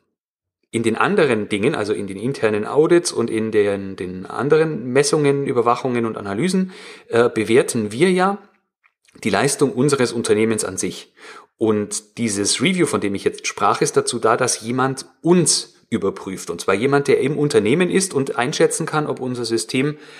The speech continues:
auch noch relevant für das Unternehmen ist. Also die Prüfung des Prüfers quasi, könnte man sagen. Deswegen wäre es totaler Unsinn,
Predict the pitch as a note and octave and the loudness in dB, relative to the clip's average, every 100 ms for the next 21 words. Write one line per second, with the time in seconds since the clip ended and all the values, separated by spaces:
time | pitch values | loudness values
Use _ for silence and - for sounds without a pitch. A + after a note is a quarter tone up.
0 | - - A#2 - C3 C#3 - A2 A2 G#2 | -14 2 4 4 4 2 2 4 4 2
1 | C#3 - D#3 C#3 C3 B2+ G#2+ G2 G#2 F2+ | 0 0 2 2 0 -4 -2 -2 -4 -6
2 | - - - _ _ _ - _ _ G2+ | -8 -10 -12 _ _ _ -20 _ _ -6
3 | F#2+ G2 G2 - _ - - E3+ F#3 C#3 | -6 -6 -12 -16 _ -6 0 0 2 2
4 | A#2 A2 - A#2+ D3 - F#2+ - - - | 4 2 0 0 2 2 0 -4 -10 -10
5 | - F2+ F2 F2 - F2 - F2 F#2 F#2+ | -6 -6 -6 -10 -10 -10 -10 -10 -10 -6
6 | G#2 A2+ A#2 A2 A2 - A2+ A2 G#2+ E3+ | -4 2 2 4 2 2 2 4 4 4
7 | D#3 C#3 | 4 2